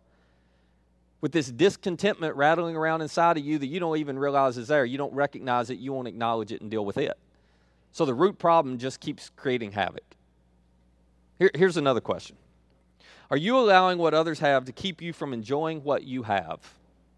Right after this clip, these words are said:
Now, we all know what this feels like. We've all done this. I was perfectly content with my one-bedroom apartment till I was invited over and saw his two-bedroom apartment. Now, oh my gosh, I need that much space, not this much. It's so much nicer.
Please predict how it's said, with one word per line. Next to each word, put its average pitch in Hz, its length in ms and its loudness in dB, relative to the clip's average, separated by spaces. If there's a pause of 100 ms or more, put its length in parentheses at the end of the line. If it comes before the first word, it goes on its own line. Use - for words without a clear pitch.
(800)
Now, 127 120 -4
we 180 200 2
all 175 340 4
know 151 240 -2
what 143 160 0
this 143 160 -8
feels 214 260 0
like. 107 220 0
We've 151 140 -4
all 139 120 2
done 131 220 -2
this. - 380 -12 (1160)
I - 40 -12
was - 100 -10
perfectly 156 460 0
content 180 400 0
with 175 100 -6
my 175 140 2
one-bedroom 190 600 0
apartment 202 460 2
till 160 140 2
I 139 160 4
was 123 240 -4
invited 170 400 4
over 185 240 2
and 151 100 -4
saw 147 220 0
his 202 340 4
two-bedroom 147 540 -2
apartment. 110 500 -4
Now, 131 280 0
oh 156 80 -4
my 131 120 -4
gosh, 117 420 2
I 127 120 0
need 95 380 -10
that 139 220 4
much 107 220 -8
space, 104 340 -6
not 107 200 -6
this 110 180 -8
much. 92 240 -8 (320)
It's - 100 -16
so 147 240 0
much 143 240 0
nicer. 101 440 0